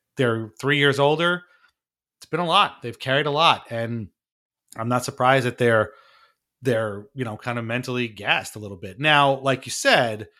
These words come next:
the bad news is that's still not a great scenario. And what's gonna happen is changes are gonna be made. And I do think that they're,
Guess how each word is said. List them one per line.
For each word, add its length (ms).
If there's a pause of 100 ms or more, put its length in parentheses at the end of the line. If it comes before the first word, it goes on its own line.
(640)
the 80
bad 320
news 300
is 680 (220)
that's 580 (180)
still 360
not 380 (400)
a 100
great 420
scenario. 800
And 320
what's 200
gonna 180
happen 560
is 440
changes 380
are 100
gonna 160
be 100
made. 220
And 80
I 80
do 200
think 320
that 160
they're, 360